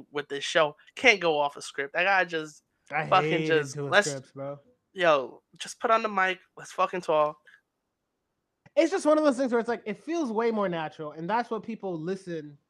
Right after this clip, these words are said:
Speaker 2: or want to listen. Like, they wanna hear the interaction. That's why everyone hates late night T V now, 'cause that shit's
Speaker 1: Yeah.
Speaker 2: fake as fuck.
Speaker 1: Yeah.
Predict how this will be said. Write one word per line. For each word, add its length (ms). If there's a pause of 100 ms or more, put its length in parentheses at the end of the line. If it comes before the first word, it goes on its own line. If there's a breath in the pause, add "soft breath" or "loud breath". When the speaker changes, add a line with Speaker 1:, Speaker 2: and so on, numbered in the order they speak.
(260)
Speaker 2:
or 100
want 300
to 80
listen. 260
Like, 160
they 120
wanna 260
hear 220
the 180
interaction. 560 (240 soft breath)
That's 240
why 260
everyone 380
hates 400
late 220
night 200
T 140
V 200
now, 100 (680)
'cause 80
that 140
shit's 200
Speaker 1:
Yeah. 80
Speaker 2:
fake 180
as 100
fuck. 320 (560)
Speaker 1:
Yeah. 320